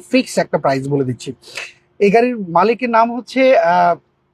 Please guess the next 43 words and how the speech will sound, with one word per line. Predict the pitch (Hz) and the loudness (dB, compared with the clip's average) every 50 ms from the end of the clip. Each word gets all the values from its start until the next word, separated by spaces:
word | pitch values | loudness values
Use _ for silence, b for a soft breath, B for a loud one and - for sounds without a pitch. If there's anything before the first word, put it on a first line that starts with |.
| _ _ _ _ _ _ _ _ | _ _ _ _ _ _ _ _
আপনারা | - 151 147 143 147 147 151 - 196 196 196 | -16 -14 -12 -8 -8 -8 -6 -2 -2 0 0
ফোন | 196 - - 202 196 196 | -2 -2 -2 0 0 2
দিলেই | 190 214 214 | 4 4 4
বুঝতে | 202 180 202 196 - | 2 0 -2 -2 0
পারবেন, | 208 180 165 202 262 285 - _ _ _ b b _ _ _ _ _ | 0 0 2 0 -2 -4 -6 _ _ _ b b _ _ _ _ _
আমি | - 165 170 185 185 185 180 180 175 | -6 -4 -2 0 0 0 2 0 0
ওনাকে, | 175 - _ _ - 165 165 160 - 180 | -2 -4 _ _ -8 -6 -6 -6 -6 -6
ভাইয়া, | 160 147 156 175 175 175 170 170 165 160 _ _ _ _ _ _ | -4 -2 0 0 2 2 0 0 -2 -4 _ _ _ _ _ _
উনি | - 170 175 180 185 | -8 -6 -6 -6 -8
খুব | - _ _ - 165 139 - | -10 _ _ -16 -16 -14 -8
ভালো | - 175 185 190 | -4 -2 0 0
মানুষ। | 190 185 170 175 220 - - - _ _ _ _ _ _ B B B B _ _ _ _ - - | 0 0 0 -2 -4 -6 -10 -20 _ _ _ _ _ _ B B B B _ _ _ _ -2 -2
So, | - - | -2 0
এইটার | - 226 240 214 330 - | 0 -2 0 0 0 0
প্রাইসটা | - 226 180 196 208 202 - 277 | 2 2 2 2 2 0 -2 -2
উনি | 277 277 | -2 -2
আমাকে | 269 262 240 285 | -2 -2 -2 -2
বলে | 220 254 254 254 | 0 0 0 -2
দিচ্ছে, | 208 - 269 | -2 -4 -4
"মেহেদী | 240 226 233 220 240 | -4 -4 -4 -4 -4
ভাই, | 226 269 285 240 - | -2 -4 -4 -4 -4
এইটা | - 196 208 185 233 233 | -4 -4 -2 -2 -2 -4
যদি | 208 240 262 | -4 -4 -6
কেউ | 220 - 262 | -4 -4 -4
কাগজ | 240 - 170 175 185 214 190 | -2 -2 -2 0 0 0 -2
up | - - 196 202 202 _ | -2 -2 -2 -2 -2 _
to | - 285 | 0 0
date | 285 233 | 0 0
করা | - 226 220 208 | 2 2 2 2
অবস্থা | 196 202 202 - 233 | 2 0 -2 -4 -4
যদি | 214 208 190 214 | -4 -2 -2 -2
নিতে | 202 196 196 202 196 | -2 -2 -2 -2 -2
চায়, | 196 214 247 294 - _ _ _ _ _ _ - | 0 0 -2 -2 -4 _ _ _ _ _ _ -2
তাকে | - 185 - - | -2 0 0 2
আমি | 214 214 220 233 | 0 0 0 0
একদম | 240 220 - 165 160 170 202 220 | 0 -2 -2 -4 -4 -2 -2 -2
সাড়ে | 202 - 196 190 202 214 | -2 -2 0 0 2 2
সাত | 202 220 220 220 | 0 -2 -4 -2
লাখ | 233 220 - | -4 -6 -4
টাকা | - 220 226 | -6 -6 -2
এটা | 208 233 226 | 0 0 0
নিতে | 202 202 185 226 214 | 0 -2 -2 -2 -2
পারে।" | 208 202 233 285 | 0 0 -2 -2